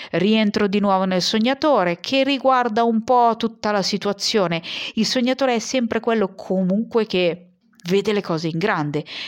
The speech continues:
e ha bisogno solo di accettare che nella realtà magari non tutta la parte del suo sogno può essere messa in atto,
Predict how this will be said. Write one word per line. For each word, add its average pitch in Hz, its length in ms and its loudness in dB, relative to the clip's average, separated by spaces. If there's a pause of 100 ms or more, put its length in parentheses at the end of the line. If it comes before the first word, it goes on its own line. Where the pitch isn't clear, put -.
(100)
e 254 100 0
ha - 80 2
bisogno 220 480 0
solo 202 300 -2
di 202 160 0
accettare 196 920 -2 (240)
che - 140 -2
nella 240 260 0
realtà 185 640 -2 (280)
magari 214 300 0
non 247 200 0
tutta 285 240 -4
la 233 140 -2
parte 190 280 -4
del 170 140 -2
suo - 220 -4
sogno 156 400 -4
può 151 160 -4
essere 147 560 -4 (760)
messa 165 320 -2
in 147 140 -4
atto, 135 500 -10